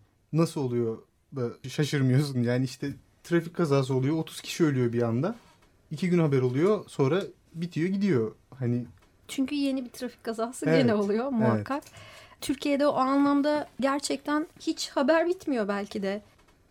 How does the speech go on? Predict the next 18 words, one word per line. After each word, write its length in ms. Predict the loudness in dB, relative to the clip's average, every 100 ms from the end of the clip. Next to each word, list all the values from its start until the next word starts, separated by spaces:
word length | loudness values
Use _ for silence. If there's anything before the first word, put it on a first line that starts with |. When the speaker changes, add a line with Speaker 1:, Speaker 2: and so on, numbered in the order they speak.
| _
Speaker 2:
Rabia, 400 | 0 2 4 4
bin 120 | 4 2
dokuz 200 | 0 -6
yüz 20 |
otuz 260 | -6 -4
altıdaki 520 | -4 -4 -4 -8 -8 -6
haberde 480 | -4 -2 -2 -2
laf 260 | -4 -4 -4
atan 240 | -6 -4
adam 340 | -2 -2 -4 -4
amcayı 480 | -2 0 0 -2 -4
bıçaklarken 800 | -4 -6 -6 -4 -4 -2 -2 0
bugün 240 | 0 2
daha 200 | 2 2
çok 320 | -2 -6 -4
laf 160 | -4 -2
atılan 400 | -4 -2 0 -2
kadın 400 | -2 -2 -2 -2